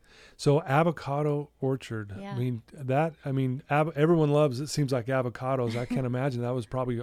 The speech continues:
Speaker 1: awesome.
Speaker 2: It was. It was
Speaker 1: <laughs>
Speaker 2: amazing, yeah.
Speaker 1: Right. Um, so was that like a family business kind of thing that they sold avocados, or was it just something that you, they
Speaker 2: Um,
Speaker 1: had to?
Speaker 2: Well,
Speaker 1: <laughs>
Speaker 2: I mean, we would just,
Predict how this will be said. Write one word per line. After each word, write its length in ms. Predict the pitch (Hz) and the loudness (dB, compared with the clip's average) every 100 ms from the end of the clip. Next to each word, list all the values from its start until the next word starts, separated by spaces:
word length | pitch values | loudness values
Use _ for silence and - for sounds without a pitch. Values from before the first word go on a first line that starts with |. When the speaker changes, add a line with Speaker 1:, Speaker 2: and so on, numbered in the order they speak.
| 123 | -4
Speaker 1:
awesome. 440 | 120 151 - 101 - | -4 -4 -6 -10 -6
Speaker 2:
It 160 | 214 | -4
was. 600 | 196 180 170 - - - - | -2 -4 -6 -10 -4 -4 -4
It 200 | - 220 | -4 -2
was 120 | 226 | 0
Speaker 1:
<laughs> 80 | 226 | -2
Speaker 2:
amazing, 640 | 196 185 185 190 180 190 - | -2 -4 -6 -8 -10 -10 -8
yeah. 260 | 180 175 - - - - - | -6 -6 -8 -14 -18 -14 -4
Speaker 1:
Right. 360 | 117 131 131 - | 0 0 -2 -4
Um, 380 | 143 139 131 117 - - - | 0 2 2 -2 -6 -16 -16
so 260 | - 156 147 | 0 6 6
was 260 | 147 147 127 | 6 2 4
that 220 | 151 156 | 4 6
like 160 | 139 127 | 2 0
a 80 | |
family 360 | 110 143 135 123 | 0 0 2 0
business 540 | 113 156 165 202 - | 2 2 2 0 -2
kind 180 | - 196 | -4 -2
of 80 | 202 | -2
thing 320 | 202 202 202 | -2 -2 -2
that 160 | 156 147 | -2 -4
they 260 | 147 143 131 | -2 -4 -4
sold 340 | - - 147 147 | -10 -2 0 0
avocados, 720 | 147 135 - 143 202 214 156 | 0 -4 -2 0 2 2 4
or 120 | 127 | 4
was 120 | 120 | 2
it 80 | 135 | 2
just 180 | 139 - | 0 2
something 400 | 147 139 143 139 | 0 0 -2 -2
that 100 | 147 254 277 277 | -2 0 2 2
you, 60 | 277 | 0
they 140 | 131 | 0
Speaker 2:
Um, 40 | 127 | 0
Speaker 1:
had 240 | 139 139 | -2 -2
to? 180 | 131 120 - - - - | -2 -4 -8 -20 -20 -10
Speaker 2:
Well, 360 | 247 294 359 349 - - - | -6 -4 -4 -8 -14 -18 -16
Speaker 1:
<laughs> 320 | - - - | -8 -8 -4
Speaker 2:
I 80 | 269 | -2
mean, 400 | 294 302 294 277 | 0 0 0 -2
we 160 | 285 | -2
would 160 | 285 226 | -4 -6
just, 380 | 226 262 - | -6 -8 -10